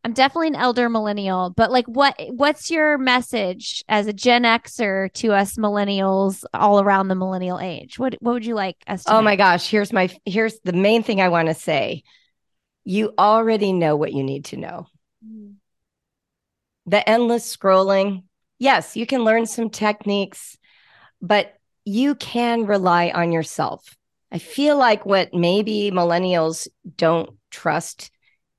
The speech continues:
Speaker 2: is their core knowing.
Speaker 1: Yep.
Speaker 2: So to be authentic is, like, the hallmark of millennials, and then they go around pretending to be authentic. Actually be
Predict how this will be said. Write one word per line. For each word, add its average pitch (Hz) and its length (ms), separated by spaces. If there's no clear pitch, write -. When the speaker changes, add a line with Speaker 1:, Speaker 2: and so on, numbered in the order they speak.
Speaker 2:
is 185 240
their 165 240
core 175 340
knowing. 160 560
Speaker 1:
Yep. - 180
Speaker 2:
So 202 240
to 202 160
be 254 300
authentic 214 580
is, 190 260
like, 180 360
the 170 220
hallmark 196 640
of 180 140
millennials, 190 720
and 196 140
then 196 120
they 180 100
go 196 160
around 180 400
pretending 185 540
to 175 60
be 165 140
authentic. 147 560
Actually 202 580
be 190 280